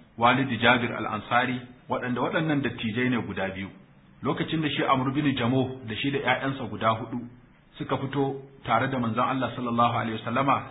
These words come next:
sai ƴaƴan suka gaya wa manzon Allah sallallahu alaihi wasallama cewa sun lallashi babansu saboda ya tsufa gashi gurgu, ya zaman sa a gida ya ce lalle shi sai ya fita yaƙi.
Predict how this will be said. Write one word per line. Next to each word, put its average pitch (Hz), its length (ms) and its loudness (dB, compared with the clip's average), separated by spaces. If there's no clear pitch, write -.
sai 127 120 -4
ƴaƴan 139 340 0
suka 120 180 -8
gaya 127 240 2
wa 117 60 2
manzon 110 340 -2
Allah 120 300 -4
sallallahu 110 320 -4
alaihi 107 160 -4
wasallama 104 360 -6
cewa 104 220 -4
sun 151 120 -6
lallashi 127 360 -2
babansu 117 500 -2
saboda 120 300 -4
ya 113 180 2
tsufa 135 300 -8
gashi 123 260 -4
gurgu, 117 380 -2
ya 107 120 -4
zaman 131 320 2
sa 139 80 -2
a - 80 -4
gida 117 280 2
ya 117 200 4
ce 113 100 -2
lalle 110 280 0
shi 113 200 -6
sai 113 60 -4
ya 113 120 2
fita - 200 -8
yaƙi. 107 300 2